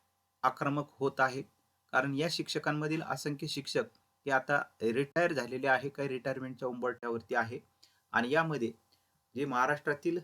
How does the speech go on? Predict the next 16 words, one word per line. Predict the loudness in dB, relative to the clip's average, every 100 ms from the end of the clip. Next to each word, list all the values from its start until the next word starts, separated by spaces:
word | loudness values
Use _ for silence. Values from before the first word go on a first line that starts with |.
| _
शिक्षण | -12 -8 -2 -2
विभागातील | 2 2 2 2 2 2 -2 _
काही | 2 4
काही | 2 2 2
जे | 2 0
अधिकारी | -2 -2 -2 0 2
आहे, | 2 2 -8 _ _ _
यांच्या | -4 -2 0 -2 0
दप्तर | 0 0 -2 -2
दिरंगाईमुळे | 2 0 2 0 0 0 0 -2 _ _ -10
शिक्षकांना | -6 -2 0 2 2 2
याचा | 0 -2 -4 -4
फटका | -6 0 0 0 _ _ _ -6
सोसावा | -2 2 4
लागत | 6 4 4 0
आहे. | -2 -2